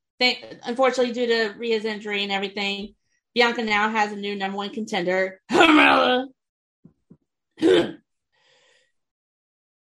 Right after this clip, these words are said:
So Bianca defended the Raw Women's Championship against Carmella. Yeah, we all knew who's gonna win this one.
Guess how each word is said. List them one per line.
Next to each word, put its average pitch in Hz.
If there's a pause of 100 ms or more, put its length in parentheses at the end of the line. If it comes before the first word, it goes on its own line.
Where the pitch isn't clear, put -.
(140)
So 233
Bianca 302
defended 247
the 226
Raw 233
Women's 240
Championship 220
against 190
Carmella. 170 (3500)
Yeah, 190
we 190
all 170
knew 170
who's 165
gonna 151
win 151
this 147
one. 156